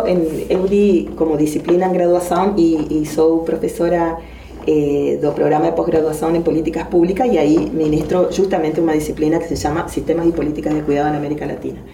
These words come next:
Mas na graduação eu acostumo a fazer um exercício com os jovens. Quantas horas, quantas milhas de horas de cuidado receberam dos seus pais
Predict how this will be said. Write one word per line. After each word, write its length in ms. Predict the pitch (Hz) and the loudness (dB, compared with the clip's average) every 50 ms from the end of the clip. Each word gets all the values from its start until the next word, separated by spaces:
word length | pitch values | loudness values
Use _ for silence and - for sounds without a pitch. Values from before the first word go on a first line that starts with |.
| - - - - - - - | -20 -20 -20 -20 -20 -6 -4
Mas 160 | 233 294 302 | -4 -2 0
na 80 | 330 285 | 0 0
graduação 680 | 269 247 220 208 190 190 190 - 226 214 226 220 208 | 0 0 2 2 0 0 -2 -2 0 2 2 2 2
eu 220 | 208 185 202 208 208 | 2 2 2 2 2
acostumo 380 | 202 208 190 180 - 196 196 | 2 0 -2 -2 -2 -2 -2
a 80 | 196 190 | 0 -2
fazer 240 | 185 180 - 190 190 | -2 -4 -2 -2 -2
um 60 | 190 | -2
exercício 580 | 190 185 202 240 - - - 208 202 - 208 196 | -2 -2 -2 -4 -4 -2 -2 -2 0 0 0 0
com 80 | 190 | 0
os 180 | 170 160 151 - | -2 -2 -4 -6
jovens. 360 | - 151 147 143 139 139 - - - - - - - - - - - - - - - | -6 -6 -6 -6 -8 -10 -12 -16 -20 -20 -20 -20 -20 -20 -20 -20 -18 -18 -18 -18 -4
Quantas 520 | - 277 294 359 453 466 453 440 349 - - | 0 2 2 2 2 2 2 0 0 0 2
horas, 480 | 247 247 247 240 - - - - - - - - - - - - - - - - - - - | 2 2 4 2 0 0 -4 -8 -12 -16 -18 -20 -20 -20 -20 -20 -20 -20 -20 -20 -20 -18 -2
quantas 360 | - 233 247 262 - 262 240 233 | 0 0 0 0 -2 -4 -2 0
milhas 380 | 226 247 302 349 339 294 240 | 2 4 4 4 4 2 2
de 80 | 226 214 | 2 2
horas 220 | 214 214 220 226 | 2 2 0 0
de 80 | 220 202 | 0 0
cuidado 340 | - 190 180 190 196 190 180 | 2 2 2 2 2 2 0
receberam 500 | 170 160 - 160 160 180 185 196 190 190 | 0 0 0 0 0 0 0 0 0 0
dos 140 | 180 185 | -2 -4
seus 180 | - - 165 165 | -2 -4 -4 -6
pais 460 | - - 185 175 - 175 208 208 - | -4 -6 -6 -2 -2 -2 -2 -4 -6